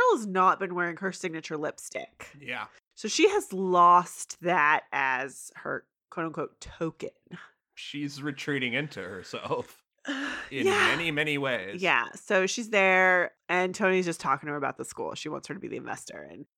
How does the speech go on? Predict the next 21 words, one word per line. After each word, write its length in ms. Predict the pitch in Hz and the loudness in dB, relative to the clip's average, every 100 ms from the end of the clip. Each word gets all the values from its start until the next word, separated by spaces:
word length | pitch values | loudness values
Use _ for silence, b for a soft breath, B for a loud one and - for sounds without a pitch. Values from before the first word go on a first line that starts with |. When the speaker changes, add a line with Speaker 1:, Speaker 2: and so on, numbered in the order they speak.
| _ - | _ -4
Speaker 1:
Cheryl's 260 | 185 180 | 2 2
like, 140 | 180 165 | 2 2
"I 80 | 185 | 0
can 160 | 208 | 2
barely 260 | 196 196 208 | 4 6 6
afford 320 | 208 202 180 | 6 4 2
Thornhill's 540 | - 175 196 185 165 | 2 2 4 2 0
renovations 500 | 170 160 165 160 170 | -2 0 0 0 -4
as 160 | 156 147 | -4 -2
it 100 | 156 | 2
is." 640 | 185 190 190 185 185 - - | 6 8 8 8 4 -4 -18
And 80 | - | -10
Tony's 260 | 180 156 | -8 -6
like, 160 | 151 - | -8 -8
"You 140 | 202 | -8
are 80 | 226 | -8
not 500 | 196 180 185 190 - | -4 0 2 0 -4
cursed. 680 | - - 175 151 101 - - | -16 -6 0 0 0 -6 -10
We 140 | 165 | -8
need 380 | 156 156 160 - | -6 -8 -8 -10
you." 340 | 80 - - | -10 -10 -16